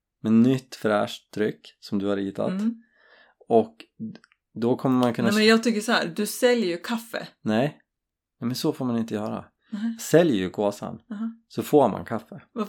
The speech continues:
Speaker 2: får man inte sälja kaffe
Speaker 1: Nej,
Speaker 2: för
Speaker 1: men
Speaker 2: att det är livsmedel eller vad?
Speaker 1: Säkert. Shh. Ja, men jag vet inte om
Speaker 2: Men
Speaker 1: det
Speaker 2: det är
Speaker 1: är så.
Speaker 2: mycket roligare att du säljer en, att här,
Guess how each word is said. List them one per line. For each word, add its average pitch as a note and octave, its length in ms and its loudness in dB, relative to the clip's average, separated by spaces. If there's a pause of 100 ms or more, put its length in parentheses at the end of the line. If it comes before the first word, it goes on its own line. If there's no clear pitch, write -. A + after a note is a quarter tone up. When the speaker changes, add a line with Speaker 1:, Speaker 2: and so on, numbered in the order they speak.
(120)
Speaker 2:
får A3 100 -2
man G3+ 120 -4
inte G3+ 120 -8
sälja G3 180 -2
kaffe G3+ 120 0
Speaker 1:
Nej, G#3 100 2
Speaker 2:
för A3 80 4
Speaker 1:
men D#3+ 100 6
Speaker 2:
att - 60 2
det - 40 -4
är F3 60 -4
livsmedel F#3 580 -8
eller - 140 -10
vad? F3 200 -16
Speaker 1:
Säkert. - 680 -10 (640)
Shh. - 480 -12 (840)
Ja, B2 100 4
men D3+ 120 6
jag D#3+ 80 6
vet F3 340 6
inte G2 160 0
om G#2 80 0
Speaker 2:
Men A#3+ 80 8
Speaker 1:
det - 60 10
Speaker 2:
det B3+ 60 8
är B3+ 60 8
Speaker 1:
är B3 60 8
så. D#4 60 8
Speaker 2:
mycket D#4+ 140 8
roligare B3 260 6
att A#3 60 -4
du G#3+ 60 -2
säljer A3 400 4
en, - 120 -4 (240)
att - 180 -2
här, A3 240 -2